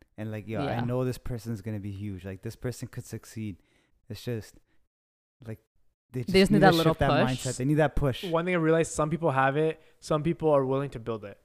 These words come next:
Speaker 1: Yeah.
Speaker 2: Yeah.
Speaker 3: Right? Like, like, even the ones that, that might not, like, you might not be able to recognize it right away, but having, having, like, that, um, literally that ambition to build it, like, you both have the chance.
Speaker 2: I mean, listen, like,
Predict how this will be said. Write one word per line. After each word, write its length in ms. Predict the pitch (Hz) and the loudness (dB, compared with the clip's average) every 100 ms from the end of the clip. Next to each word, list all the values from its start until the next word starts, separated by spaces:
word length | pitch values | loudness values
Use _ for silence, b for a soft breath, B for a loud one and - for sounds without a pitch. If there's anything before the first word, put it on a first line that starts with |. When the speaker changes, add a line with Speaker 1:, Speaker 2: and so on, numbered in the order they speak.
| _ - | _ -8
Speaker 1:
Yeah. 100 | 131 | -4
Speaker 2:
Yeah. 220 | 120 104 - | -4 -6 -4
Speaker 3:
Right? 300 | 135 131 139 - | -2 -2 -6 -8
Like, 300 | 139 123 _ _ | -8 -8 _ _
like, 160 | 139 127 | -8 -6
even 180 | 156 156 | -4 -4
the 100 | 165 | -2
ones 280 | 147 143 151 | 0 0 0
that, 240 | 151 147 | -2 -2
that 200 | 151 135 135 | -4 -6 -6
might 160 | 139 | -6
not, 260 | 139 127 127 147 | -6 -8 -12 -12
like, 260 | 123 - _ | -12 -14 _
you 100 | 156 | -10
might 120 | 143 | -6
not 100 | 143 | -4
be 80 | 139 | -2
able 100 | 139 | -2
to 40 | 127 | -2
recognize 340 | 123 127 131 | -4 -4 -6
it 40 | 127 | -4
right 100 | 127 | -4
away, 420 | 113 113 156 208 b b b | -4 -2 -2 -4 b b b
but 160 | 147 127 | -2 -2
having, 500 | - 135 135 156 160 _ | -2 -4 -4 -8 -10 _
having, 540 | - 139 139 151 147 - _ | -12 -8 -6 -8 -10 -14 _
like, 260 | 151 135 123 | -8 -8 -4
that, 360 | 135 123 117 - _ - | -4 -4 -6 -12 _ -14
um, 420 | 127 117 113 113 _ _ _ _ _ _ _ 143 | -12 -10 -12 -16 _ _ _ _ _ _ _ -4
literally 280 | 151 156 | -2 -2
that 200 | 135 123 | -2 -2
ambition 640 | 127 120 131 127 120 107 110 - | -2 -4 -6 -6 -8 -16 -20 -18
to 100 | - | -10
build 260 | 117 120 110 | -4 -4 -4
it, 200 | 104 - _ _ _ _ _ - | -10 -14 _ _ _ _ _ -12
like, 320 | 123 113 - - _ _ _ _ _ _ - | -8 -8 -10 -20 _ _ _ _ _ _ -12
you 180 | 156 | -6
both 280 | 151 131 147 | 0 4 4
have 100 | 139 | 2
the 100 | 127 | -6
chance. 400 | 120 113 101 - - | -8 -10 -12 -14 -4
Speaker 2:
I 100 | 180 | -2
mean, 220 | 190 185 | 0 0
listen, 340 | 196 - 160 | 0 0 0
like, 240 | 151 147 | 2 0